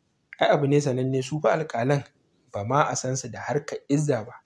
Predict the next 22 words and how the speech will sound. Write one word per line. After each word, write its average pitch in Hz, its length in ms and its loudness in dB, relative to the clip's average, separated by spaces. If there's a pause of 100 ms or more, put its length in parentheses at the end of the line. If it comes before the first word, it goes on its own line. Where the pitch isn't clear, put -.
(140)
Eh 151 140 2
tabbas 196 360 2
dukkaninsu 156 500 2
manyan 135 300 0
ma'abota 123 480 0
izza 127 340 4
ne. 98 140 -8 (720)
To - 100 -10
amma 143 160 4
kuma 170 280 4 (340)
renon 139 500 6
da 147 120 4
aka 147 180 2
yi 139 60 0
musu 147 200 0
na 139 140 0
kula 139 340 4
da 143 120 4
kasuwancin 131 600 -4
gidan 120 300 -4
Wilberforce 135 500 2
ne 107 140 -12